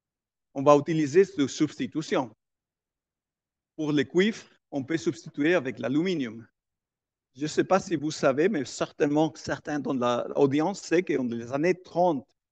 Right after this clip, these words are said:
en Suisse, on mettait des câbles d'aluminium à la place des cuivres parce qu'il n'y avait pas de cuivre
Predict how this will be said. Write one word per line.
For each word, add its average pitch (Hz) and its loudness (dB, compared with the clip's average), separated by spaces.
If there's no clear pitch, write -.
en 147 -4
Suisse, - -2
on 160 -6
mettait 160 2
des 135 4
câbles 185 4
d'aluminium 156 0
à 143 -4
la 135 -6
place 156 -2
des 131 -6
cuivres - 0
parce 156 -6
qu'il 170 2
n'y 156 2
avait 143 4
pas 175 2
de 151 0
cuivre - -2